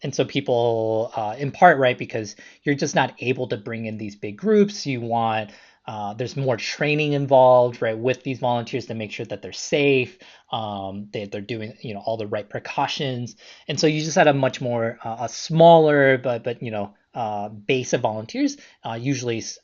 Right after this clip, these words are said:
uh, your, your more dedicated folks, right? Um, and that really continued, uh, for most of the year. Um, I think things picked up a little bit last fall, uh, but then sort of plateaued and, you know, shrank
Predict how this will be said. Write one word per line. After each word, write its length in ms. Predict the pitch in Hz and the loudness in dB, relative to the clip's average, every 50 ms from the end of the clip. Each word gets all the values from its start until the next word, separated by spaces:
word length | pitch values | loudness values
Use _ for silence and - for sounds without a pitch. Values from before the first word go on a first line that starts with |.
| _ - | _ -10
uh, 260 | 131 113 107 104 104 - | -8 -8 -6 -8 -10 -8
your, 180 | 127 120 113 110 | -8 -6 -6 -4
your 140 | 107 110 104 | -4 -4 -4
more 180 | 113 110 110 | -4 -4 -6
dedicated 680 | 107 110 - 113 107 113 - - - - 101 95 95 92 | -6 -4 -6 -6 -6 -6 -8 -10 -10 -10 -10 -10 -10 -12
folks, 500 | - _ - 101 92 - - - - - - 107 | -14 _ -12 -12 -12 -14 -16 -20 -20 -18 -14 -12
right? 260 | 104 101 110 - _ _ - - - - - - - - _ _ _ - | -12 -12 -12 -14 _ _ -20 -20 -20 -20 -20 -20 -20 -20 _ _ _ -2
Um, 280 | 139 127 123 120 131 147 | 0 2 2 0 0 0
and 140 | 160 190 | 0 2
that 180 | 214 233 254 185 | 2 2 0 2
really 260 | 170 180 185 185 180 | 2 4 4 4 2
continued, 1000 | 180 - 147 127 117 - - 160 160 156 151 147 139 131 127 120 117 113 101 - _ - | 2 -2 -6 -8 -8 -6 -4 -2 -2 0 0 0 0 0 0 0 -2 -2 -4 -8 _ -10
uh, 200 | 123 113 107 104 | -10 -8 -8 -6
for 160 | _ - 143 | _ -4 -2
most 420 | 147 143 143 151 175 175 175 - | 0 4 4 4 4 4 0 -6
of 60 | 135 120 | -8 -6
the 80 | 113 110 | -6 -6
year. 520 | 110 113 120 120 110 104 98 98 95 - - | -4 -4 -2 -2 -2 -2 -4 -6 -10 -14 -14
Um, 240 | 131 120 110 110 107 | -12 -10 -8 -8 -8
I 80 | 123 131 | -8 -8
think 320 | - - 135 131 - - - _ _ _ _ _ | -6 -4 -6 -6 -6 -10 -18 _ _ _ _ _
things 200 | - 160 156 151 | -2 -2 0 0
picked 240 | - - 156 - - | 2 0 2 4 2
up 120 | 143 143 | 2 2
a 40 | 147 | 2
little 260 | 135 151 175 180 170 | 2 4 6 6 6
bit 280 | 143 160 147 143 131 131 | 6 6 4 4 4 0
last 300 | 131 123 120 117 - - _ | -2 -4 -4 -6 -8 -6 _
fall, 480 | - 190 175 170 165 170 160 156 156 151 | 2 2 4 4 4 4 4 2 2 0
uh, 180 | - 127 120 120 | -2 -2 -2 -4
but 180 | 120 127 120 - | -4 -8 -6 -4
then 200 | 135 123 120 113 | -2 -2 -2 -4
sort 180 | - 123 113 | -6 -8 -8
of 60 | 101 | -6
plateaued 460 | - - 113 113 - - - 120 117 113 | -6 -6 -6 -6 -6 -6 -6 -6 -4 -6
and, 180 | 113 113 - - | -8 -8 -10 -12
you 60 | - 120 | -12 -10
know, 40 | |
shrank 540 | 101 - - - - 135 131 127 113 - - | -10 -10 -8 -4 -2 -2 -2 -2 -4 -8 -12